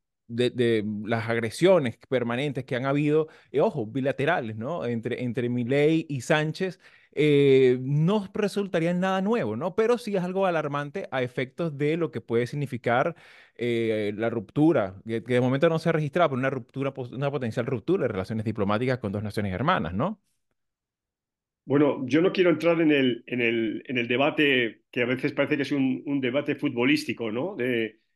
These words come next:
Speaker 2: de si Real Madrid o River, si Barcelona o si Barça o Boca y demás, ¿no? O sea, no, mm, quiero alejarme, quiero alejarme de eso y, y, y quiero,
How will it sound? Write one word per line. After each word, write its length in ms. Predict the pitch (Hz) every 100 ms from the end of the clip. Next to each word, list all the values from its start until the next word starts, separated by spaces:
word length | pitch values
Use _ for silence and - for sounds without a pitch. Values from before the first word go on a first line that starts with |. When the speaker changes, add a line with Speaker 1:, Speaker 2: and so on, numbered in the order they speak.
| _
Speaker 2:
de 240 | 120 127 117
si 500 | - 127 123 117 113
Real 280 | 113 127
Madrid 280 | 131 127 139 - -
o 100 | 120
River, 480 | 120 156 156 156 147
si 200 | - 120
Barcelona 560 | 117 113 120 139 143 135
o 220 | 131 110
si 140 | 131
Barça 320 | 131 139 139
o 180 | 120 113
Boca 580 | 123 147 - - 156 151
y 80 | 117
demás, 320 | 113 120 107
¿no? 100 | 110
O 100 | 135 - - - -
sea, 140 | 135
no, 220 | 131 131
mm, 640 | 139 143 147 139 131 - -
quiero 200 | 185 196
alejarme, 680 | 185 165 165 170 156 139 - _ _
quiero 160 | 160
alejarme 400 | 175 156 160 156
de 100 | 156
eso 220 | 160 170 156
y, 120 | 131
y, 260 | 139 131 -
y 140 | 131
quiero, 520 | 160 170 185 180 -